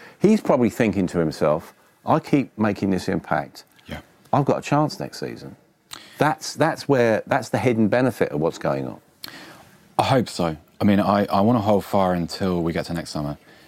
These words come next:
Speaker 2: because I think some of these, someone like Hudson-Odoi, he's very obviously gonna be a Chelsea player for the, for the foreseeable future. Mount too, um,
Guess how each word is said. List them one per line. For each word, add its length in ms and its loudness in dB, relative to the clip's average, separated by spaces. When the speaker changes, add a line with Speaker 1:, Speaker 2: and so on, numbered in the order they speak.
Speaker 2:
because 180 -2
I 80 4
think 260 0
some 200 2
of 80 2
these, 300 0
someone 260 2
like 120 2
Hudson-Odoi, 680 -2
he's 180 -2
very 320 0
obviously 380 -6
gonna 160 -8
be 80 -6
a 60 -6
Chelsea 260 -8
player 180 -8
for 180 -10
the, 80 -8
for 100 -20
the 80 -10
foreseeable 420 -6
future. 300 -12
Mount 320 -2
too, 320 0
um, 360 -4